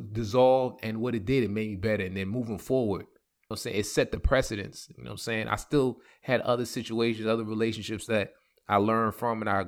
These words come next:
I grew from, friendships, you know, situationships, the what are we's, you know, the game. But that set the precedence of it. You know what I'm saying?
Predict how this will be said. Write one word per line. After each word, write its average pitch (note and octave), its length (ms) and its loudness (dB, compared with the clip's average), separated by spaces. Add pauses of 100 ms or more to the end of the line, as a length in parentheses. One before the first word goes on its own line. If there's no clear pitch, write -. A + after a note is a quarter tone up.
I G2 140 4
grew A2+ 280 -4
from, A2+ 320 -6
friendships, A2+ 720 -6
you A2+ 80 -10
know, G#2+ 160 -4
situationships, A2 1000 -4
the G2+ 120 -10
what G#2 200 -2
are G#2+ 180 2
we's, A2+ 320 -4
you E3+ 80 -4
know, G2 160 -2
the E2+ 80 -6
game. G2+ 460 0 (960)
But G#2 200 -4
that A#2+ 180 4
set B2 240 0
the F#2+ 80 -2
precedence F#2 580 2
of D#2 140 -6
it. - 140 -14 (340)
You - 80 -12
know F#2+ 60 -6
what F#2+ 40 -6
I'm F2+ 60 -8
saying? G#2+ 340 -2